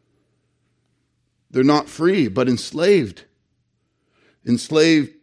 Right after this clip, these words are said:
to do sin and only sin because of our depravity.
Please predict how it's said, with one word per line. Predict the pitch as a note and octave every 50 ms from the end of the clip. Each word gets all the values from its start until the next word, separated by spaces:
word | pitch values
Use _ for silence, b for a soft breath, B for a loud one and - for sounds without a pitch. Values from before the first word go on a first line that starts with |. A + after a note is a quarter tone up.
| _ _ _
to | - D3
do | C3 A#2+ D#3+ E3 F3
sin | - - - D#3+ F3 F3+ D3+
and | C#3+ C3 C3+
only | D3 D#3 D#3+ D#3 D3
sin | C3 - - E3 F#3+ G#3 F#3 C#3 G2+ F2+ - _ _ _ _ _ _ _ _ _ _ _
because | _ - - D#3 E3 E3+
of | E3 E3+
our | C#3+ C#3 A#2+
depravity. | G#2+ G2 - - C#3 A2+ G#2+ G2+ G2+ F#2+ F#2 F#2+ F2+ E2+